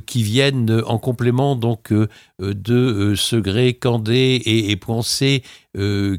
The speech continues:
qui ont eu aussi une labellisation de petites villes de demain dernièrement. Tant et si bien que sur les onze communes que nous avons à la communauté de communes,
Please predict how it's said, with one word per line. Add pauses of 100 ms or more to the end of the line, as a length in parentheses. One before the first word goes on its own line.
qui
ont
eu
aussi
une
labellisation
de
petites
villes
de
demain (300)
dernièrement. (320)
Tant
et
si
bien
que
sur
les (100)
onze
communes
que
nous
avons
à
la
communauté
de
communes,